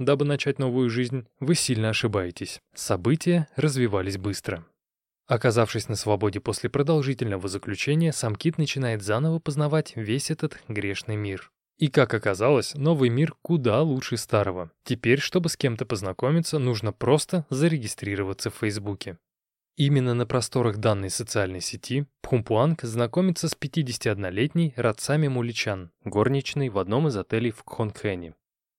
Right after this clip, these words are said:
Я уверен, данный населенный пункт был выбран не случайно. Именно в этом месте жил отец бывшей возлюбленной Самкида. В общей сложности общение Пхумпуанга и Муличан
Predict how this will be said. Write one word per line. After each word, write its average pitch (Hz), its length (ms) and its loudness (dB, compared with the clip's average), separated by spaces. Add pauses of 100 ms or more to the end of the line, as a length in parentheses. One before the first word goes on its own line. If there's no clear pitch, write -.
(180)
Я 101 240 0
уверен, 135 420 4
данный 131 320 4
населенный 110 560 0
пункт 156 400 2
был 107 300 4
выбран 117 440 0
не 113 60 -2
случайно. 98 640 -4 (140)
Именно 123 380 2
в 101 80 2
этом 110 240 4
месте 104 480 -4
жил 127 240 2
отец 156 440 -2
бывшей 120 420 -2
возлюбленной 104 580 -2
Самкида. 101 580 -4 (840)
В 107 80 2
общей 147 260 4
сложности 165 520 2
общение 135 460 2
Пхумпуанга 117 640 2
и - 180 -4
Муличан 110 560 0